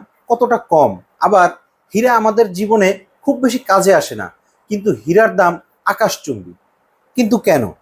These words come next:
লার্নিং মোড়ের আজকের এপিসোডে আমরা জানবো হীরা এবং পানির একটি ধাঁধা আছে সেটি সম্পর্কে। এই বিষয়টিকে মূলত বলা হয় হীরা পানি ধাঁধা বা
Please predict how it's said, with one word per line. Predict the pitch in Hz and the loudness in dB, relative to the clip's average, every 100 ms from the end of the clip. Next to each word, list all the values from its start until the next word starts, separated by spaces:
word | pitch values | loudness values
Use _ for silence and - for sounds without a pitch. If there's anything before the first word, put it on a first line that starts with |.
| _ _ _ _ _ _ _ _ _ _ - - - 135 | _ _ _ _ _ _ _ _ _ _ -20 -18 -6 0
লার্নিং | 160 190 | 0 2
মোড়ের | 202 202 | 0 0
আজকের | 156 165 - 220 | 0 -2 2 2
এপিসোডে | 220 233 247 | 2 -2 0
আমরা | 247 240 | 0 0
জানবো | 233 247 180 180 - _ _ - | 0 2 2 0 -2 _ _ -4
হীরা | 196 247 269 - | 2 2 2 0
এবং | 180 185 - | -2 -2 0
পানির | 170 185 190 - _ | 2 2 0 -4 _
একটি | 175 233 | -8 -6
ধাঁধা | 160 160 165 | -4 0 2
আছে | 165 143 - 226 _ _ | 2 0 -4 -8 _ _
সেটি | - 196 | -4 -4
সম্পর্কে। | 180 117 95 - - - - _ | -2 -6 -8 -16 -20 -20 -20 _
এই | 202 | 0
বিষয়টিকে | 214 220 262 262 254 | 2 2 2 0 -2
মূলত | 254 262 262 | 0 2 2
বলা | 247 262 | 4 4
হয় | 220 147 120 | 4 2 2
হীরা | 185 220 | 0 2
পানি | 220 220 | 0 -2
ধাঁধা | 139 139 127 87 - | -2 -4 -2 -4 0
বা | 160 | 2